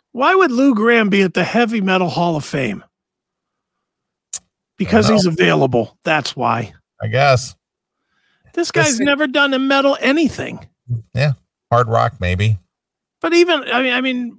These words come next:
Speaker 1: he's never even done any hard rock that borders on metal.
Speaker 2: Yeah.
Speaker 1: I mean, what's the hardest thing that they've ever d-, that Foreigner ever did?
Speaker 2: Head Games?
Speaker 1: Jukebox Hero, maybe?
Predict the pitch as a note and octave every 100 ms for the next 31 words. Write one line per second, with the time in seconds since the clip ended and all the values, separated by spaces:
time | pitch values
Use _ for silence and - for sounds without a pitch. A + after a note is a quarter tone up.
0 | _ - - F4 F4+ E4 D#4 C4 C#4+ C#4
1 | C4 F3 A#3+ B3 A#3+ A#3+ - G#3+ _ _
2 | _ _ _ _ _ _ _ - F3 E3+
3 | C#4 F4+ A3+ D3+ B2 B2+ A#2+ A2+ A2 G2
4 | - _ _ A2 C#3+ E3 - _ _ -
5 | B3+ C4+ - D#4+ A#3 C#4+ C#4+ B3+ - B3+
6 | B3 A3+ A#3+ A#3+ A#3 A3 A3 G3 G#3+ F#3
7 | - A#3 G#3 E3+ D#3+ D#3+ D#3 D3+ C3 A2
8 | _ _ - B2 B2 B2 B2+ D#3 D#3+ -
9 | _ _ - F#3+ G#3 G#3 G#3 F#3+ - F3+
10 | A#3 A#3 A#3+ B3 C4+ B3+